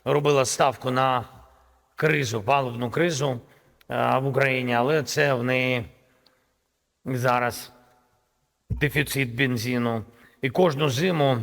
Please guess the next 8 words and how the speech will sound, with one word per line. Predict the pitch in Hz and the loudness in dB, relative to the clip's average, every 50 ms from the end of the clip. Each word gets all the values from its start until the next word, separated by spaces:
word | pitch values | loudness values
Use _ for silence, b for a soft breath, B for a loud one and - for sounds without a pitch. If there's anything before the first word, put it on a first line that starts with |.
| 92 - - _ b b b b b b b b | -6 -10 -16 _ b b b b b b b b
цієї | - - 160 156 160 170 165 151 | -4 -2 2 2 4 4 4 2
війни | 143 143 143 156 175 175 156 | 2 0 0 0 0 2 2
росіяни | 143 143 120 110 143 147 143 143 135 135 131 131 123 113 95 - - _ - | 2 2 0 -2 -2 0 2 2 2 2 0 -2 -2 -4 -6 -10 -14 _ -2
намагаються | 143 143 139 131 131 147 143 135 113 117 139 | 0 0 2 2 2 2 2 0 -2 -4 -2
перетворити | 117 135 131 123 110 131 131 135 143 127 120 131 | 0 0 0 0 2 2 2 2 2 0 0 0
на | 127 127 120 | 0 0 0
зброю | 113 113 117 139 156 147 135 123 | 0 0 2 4 4 4 4 2
проти | 110 135 143 139 123 - 127 123 120 | 2 2 2 2 2 0 -2 -2 -4